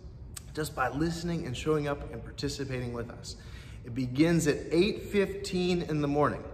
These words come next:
We won't have any music, but we will, we won't have any music for us to sing, but we are planning to have music, uh, through our speakers.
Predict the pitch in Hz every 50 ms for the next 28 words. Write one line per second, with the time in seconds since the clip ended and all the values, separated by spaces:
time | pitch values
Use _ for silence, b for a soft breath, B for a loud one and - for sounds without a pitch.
0 | - - - B B B B B B B 107 107 113 135 156 151 170 175 170 160
1 | 165 180 190 202 208 202 190 180 175 170 175 190 190 - - - - - 135 123
2 | 123 127 131 139 147 175 202 214 208 - - - - - - - - - - 147
3 | 165 202 214 202 208 185 185 175 175 185 180 165 170 170 - 156 147 139 - -
4 | - - - - 196 190 165 135 113 B B B B - 123 123 139 143 147 160
5 | - 180 - 165 165 156 151 143 143 143 131 127 123 131 135 135 123 123 113 107
6 | - - B B B B B B 117 117 113 - 143 135 131 123 - - - 180
7 | 180 156 - 104 90 95 -